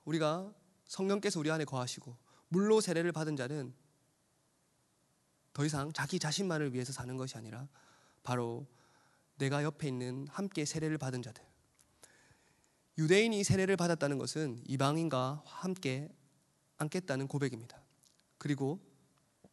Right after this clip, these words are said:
자유인이 세례를 받았다는 것은 종과 함께 앉겠-, 함께 식사했다. 이것은 우리 가운데 주는 것은 바로 우리가 주님의 몸 된 공동체는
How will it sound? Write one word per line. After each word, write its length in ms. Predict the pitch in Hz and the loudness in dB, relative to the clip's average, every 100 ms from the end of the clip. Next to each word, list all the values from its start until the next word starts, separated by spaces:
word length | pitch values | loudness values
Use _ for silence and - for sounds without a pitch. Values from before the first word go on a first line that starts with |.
| - - _ | -20 -20 _
자유인이 500 | - - 175 196 160 | -4 2 4 4 4
세례를 300 | 143 147 143 | 2 2 2
받았다는 420 | 143 139 131 120 117 | 2 -2 -2 -4 -4
것은 380 | 117 151 127 - | -4 -4 -6 -4
종과 460 | 143 135 139 143 | 0 2 2 2
함께 500 | 147 170 165 131 131 143 | 2 -2 -2 -2 -2 -4
앉겠-, 380 | 139 143 147 - - - _ - - - - | -4 -2 -4 -6 -20 -20 _ -20 -20 -20 -8
함께 320 | 196 196 151 | -4 -2 -2
식사했다. 420 | 139 185 170 165 - _ _ _ _ _ _ _ _ _ _ _ - - - - - - - - - _ _ - _ _ _ _ _ _ _ _ _ _ _ _ _ _ _ _ | -2 -2 0 0 -2 _ _ _ _ _ _ _ _ _ _ _ -12 -12 -20 -20 -20 -20 -20 -20 -20 _ _ -20 _ _ _ _ _ _ _ _ _ _ _ _ _ _ _ _
이것은 220 | 180 202 | 6 8
우리 100 | 180 | 8
가운데 240 | 185 202 190 | 10 8 6
주는 260 | 175 185 | 4 6
것은 400 | 180 156 180 165 | 6 4 4 2
바로 200 | 131 143 | 2 4
우리가 500 | 156 165 170 170 202 - - - - - | 4 6 6 6 2 -6 -18 -20 -14 -2
주님의 340 | 208 220 208 | 2 6 8
몸 220 | 170 190 | 8 6
된 160 | 202 202 | 6 6
공동체는 680 | 160 156 160 160 170 147 | 4 2 2 0 0 -2